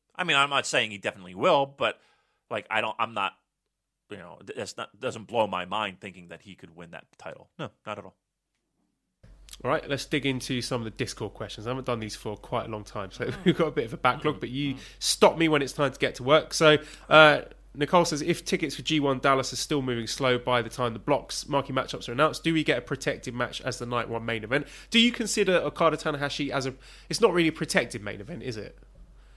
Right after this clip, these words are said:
Speaker 1: It's not a protected main event, but it's the first time this has ever happened in the States, right? Um, and it's the first time it's ever happened outside of Japan in a singles match.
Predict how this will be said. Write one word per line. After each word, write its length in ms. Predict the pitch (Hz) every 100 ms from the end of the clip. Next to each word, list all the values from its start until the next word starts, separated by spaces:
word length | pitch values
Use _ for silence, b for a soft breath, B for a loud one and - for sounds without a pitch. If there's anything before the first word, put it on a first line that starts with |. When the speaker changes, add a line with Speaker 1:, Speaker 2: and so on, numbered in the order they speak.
| b 226
Speaker 1:
It's 180 | - 330
not 200 | 320 311
a 40 |
protected 520 | 170 143 214 262 285
main 180 | 151 117
event, 260 | 101 113 -
but 100 | 123
it's 100 | -
the 80 |
first 260 | - 220 -
time 140 | 170 143
this 120 | 127
has 120 | 127
ever 180 | 131 120
happened 320 | 107 107 104
in 100 | 90
the 80 | 87
States, 520 | - 143 202 202 -
right? 280 | 104 156 233 _ _ _ -
Um, 600 | 131 123 123 123 123 123 _ _ _ _
and 60 | 147
it's 80 | 135
the 60 | -
first 200 | 175 -
time 140 | 170
it's 80 | 156
ever 160 | 165 156
happened 260 | 160 160 143
outside 300 | 160 170 156
of 60 |
Japan 420 | 139 139 156 220 104
in 100 | 95
a 60 |
singles 360 | - 147 190 131
match. 420 | 117 180 - -